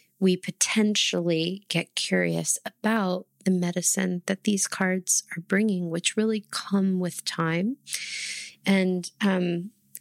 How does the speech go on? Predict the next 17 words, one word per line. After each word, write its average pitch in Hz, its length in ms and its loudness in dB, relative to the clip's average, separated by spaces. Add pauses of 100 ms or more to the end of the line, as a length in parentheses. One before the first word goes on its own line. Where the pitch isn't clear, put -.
(680)
yeah, 233 420 2
you 175 200 0
know, 214 160 2
again, 208 440 0
one 202 220 2
of, 233 300 -2 (280)
one 202 220 4
of 214 160 2
the 190 140 0 (120)
biggest, 196 680 2 (100)
um, 175 540 2 (1400)
one 220 240 6
of 262 60 4
the 247 60 2
biggest 214 560 0
sort 190 240 2
of 185 80 -4